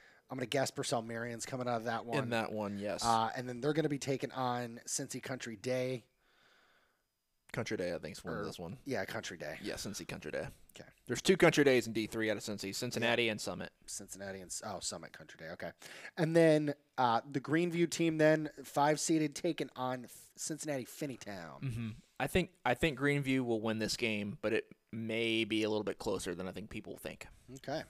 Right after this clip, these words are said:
Speaker 1: So then Greenview and Cincinnati Country Day.
Speaker 2: Mm-hmm.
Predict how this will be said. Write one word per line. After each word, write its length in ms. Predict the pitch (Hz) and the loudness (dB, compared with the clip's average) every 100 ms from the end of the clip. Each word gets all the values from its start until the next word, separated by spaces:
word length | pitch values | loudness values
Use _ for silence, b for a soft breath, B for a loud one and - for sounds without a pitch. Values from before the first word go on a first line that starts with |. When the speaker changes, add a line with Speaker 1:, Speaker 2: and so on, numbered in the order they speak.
| - B B B B B | -18 B B B B B
Speaker 1:
So 220 | - 160 | 4 6
then 240 | 151 143 | 8 6
Greenview 600 | 131 127 180 185 180 196 185 | 2 -2 -2 0 4 6 6
and 320 | 147 135 127 - | 2 -2 -8 -6
Cincinnati 600 | - 160 - 135 156 151 | 0 0 0 2 4 4
Country 460 | - 120 104 104 90 | 0 -8 -6 -8 -6
Day. 320 | 87 73 73 | -6 -6 -6
Speaker 2:
Mm-hmm. 220 | 123 101 | -8 -6